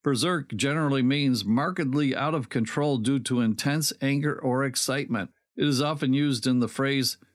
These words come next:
"go berserk," which can mean either to become very excited or to become very angry and often violent.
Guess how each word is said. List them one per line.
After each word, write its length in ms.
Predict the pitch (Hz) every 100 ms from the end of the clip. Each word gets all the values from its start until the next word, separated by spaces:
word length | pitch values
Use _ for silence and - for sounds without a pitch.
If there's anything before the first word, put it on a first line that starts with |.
| -
"go 220 | 104 139 156
berserk," 640 | 127 107 127 170 - - - _
which 280 | 120 - -
can 180 | 120
mean 240 | 120 123 120
either 320 | 127 127 123
to 140 | 113 104
become 400 | 107 135 123 107
very 300 | 123 123 110
excited 640 | 90 - 156 165 135 151 - _ _ -
or 280 | 262 233
to 180 | 226 -
become 380 | 131 131 139 135
very 280 | 123 127 131
angry 420 | 127 131 123 143
and 140 | 101
often 320 | 90 131 135 87
violent. 440 | 101 117 78 60